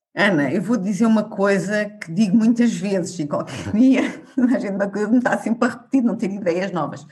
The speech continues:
Estas coisas, ah, são boas se nós, entre aspas, não é? Se quem tem poder de decisão quiser fazer políticas baseadas na evidência. Portanto, nem toda a informação é conhecimento, não é? Assim como nem todo o conhecimento é informação.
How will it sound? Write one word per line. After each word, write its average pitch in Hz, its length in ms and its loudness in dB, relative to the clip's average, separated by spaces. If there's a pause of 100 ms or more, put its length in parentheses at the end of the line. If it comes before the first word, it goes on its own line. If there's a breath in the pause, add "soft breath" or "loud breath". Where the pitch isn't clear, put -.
Estas 269 440 0
coisas, 233 880 0
ah, 214 300 4
são 208 1000 0
boas 240 920 2
se - 200 -4
nós, 214 800 2
entre 185 320 -2
aspas, 190 600 -2 (680 soft breath)
não 170 120 -6
é? 180 120 0
Se 208 640 -4
quem 254 380 4
tem 226 300 0
poder 196 320 -2
de - 60 -10
decisão 214 640 0
quiser 226 340 0
fazer 226 340 -4
políticas 247 540 0
baseadas 240 520 0
na 247 120 2
evidência. 226 760 0
Portanto, 165 360 0
nem 330 180 4
toda 359 160 2
a 311 60 4
informação 277 520 4
é 240 100 4
conhecimento, 180 840 -4
não 196 80 -4
é? 208 80 2
Assim 208 180 -2
como 208 160 -2
nem 214 100 0
todo 208 200 -2
o - 40 -4
conhecimento 202 440 -2
é 196 40 2
informação. 156 640 -2